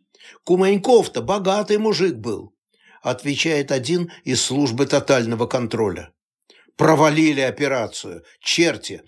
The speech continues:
Мне нужна была встреча Куманькова с генералом Отрышкиным. Что теперь делать? Товарищ майор, смотрите, вон он».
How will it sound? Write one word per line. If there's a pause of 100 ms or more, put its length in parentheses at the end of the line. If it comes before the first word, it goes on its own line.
(280)
Мне
нужна
была
встреча
Куманькова (140)
с
генералом
Отрышкиным. (260)
Что
теперь
делать? (440)
Товарищ
майор, (140)
смотрите,
вон
он».